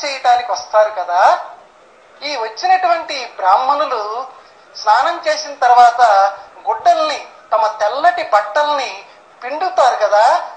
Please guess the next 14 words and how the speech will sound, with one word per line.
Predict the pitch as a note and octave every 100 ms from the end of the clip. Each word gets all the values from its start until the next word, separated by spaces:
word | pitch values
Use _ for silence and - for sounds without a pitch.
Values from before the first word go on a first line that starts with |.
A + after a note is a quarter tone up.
| -
ఆ | G#3
పిండి | G#3+ A3 C#4 F4 F#4+ C4 C#4 D4+ - _
ఇక్కడ | A#3+ - C4+ B3+
పెట్టి | A#3+ - F#4 C#4 B3 C#4+ - F#3+
మర్చిపోయి | G4+ - F4 F4 E4+ E4 E4+
వెళ్ళిపోయారేమో, | B3 A3 C4 - C#4+ C4 A#3+ A#3 G3 A3+ C#4 F#4+ - - - _ _
వాళ్ళకి | - A#3+ - D4+
మళ్ళీ | D4+ C#4 D#4 E4 A3 B3+ - F#3+
ఆ | G#3+ G#3+
గుడ్డల్ని | A3 A#3 F4+ E4
మనం | B3+ B3+ G#3 F#3+ - -
అందచేద్దాము" | F3 B3 A#3+ A#3+ A#3+ B3 A3 G#3 A3 F#3+ - - G3
అని | G3 G3+
చెప్పి | F#3+ A#3 C#4+ F#4+